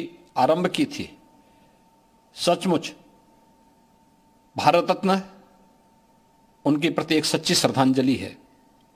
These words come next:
भारत के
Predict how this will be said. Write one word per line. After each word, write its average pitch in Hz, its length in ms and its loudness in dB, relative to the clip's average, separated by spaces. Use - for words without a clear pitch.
भारत 190 400 2
के 202 160 2